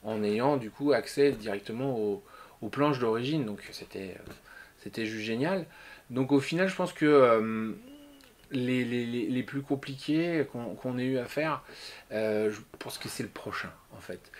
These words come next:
Comme je disais, parce que, euh, là on est en train de travailler sur, euh, sur Blackjack. Et, euh, Blackjack, il y a déjà eu deux éditions. Donc évidemment, on veut pas, euh, faire, euh, la troisième édition, on veut faire l'édition ultime. Euh, donc, euh, là, c'est,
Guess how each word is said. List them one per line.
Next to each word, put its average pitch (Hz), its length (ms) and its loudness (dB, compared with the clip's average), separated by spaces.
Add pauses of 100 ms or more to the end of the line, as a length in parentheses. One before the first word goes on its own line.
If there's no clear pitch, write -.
(220)
Comme 107 100 -2
je 98 60 -2
disais, 117 300 8
parce 117 240 0
que, 123 340 0
euh, 110 140 2
là 120 120 4
on 123 80 0
est 117 60 -4
en 110 80 -4
train 110 160 -10
de 107 60 -8
travailler 107 320 -6
sur, 107 240 -4
euh, 95 260 -6 (240)
sur - 220 -12
Blackjack. 98 560 -6 (480)
Et, 104 360 2
euh, 98 800 -6
Blackjack, 113 760 -2 (120)
il 101 60 -10
y 95 40 -8
a - 20 -10
déjà 98 240 -6
eu 104 80 -2
deux 107 320 -8
éditions. 104 420 -8 (340)
Donc 104 180 -10
évidemment, 110 380 2
on - 20 6
veut 113 140 0
pas, 123 300 0
euh, 107 140 -4
faire, 113 320 -8
euh, 101 240 -8 (260)
la 104 140 -10
troisième 117 460 -2
édition, 107 320 -6
on 139 40 -4
veut 104 120 -8
faire 107 260 -4
l'édition 117 580 -4
ultime. 151 360 -6 (580)
Euh, 107 280 4
donc, 113 340 -6
euh, 107 580 6
là, 127 400 4
c'est, 107 680 -4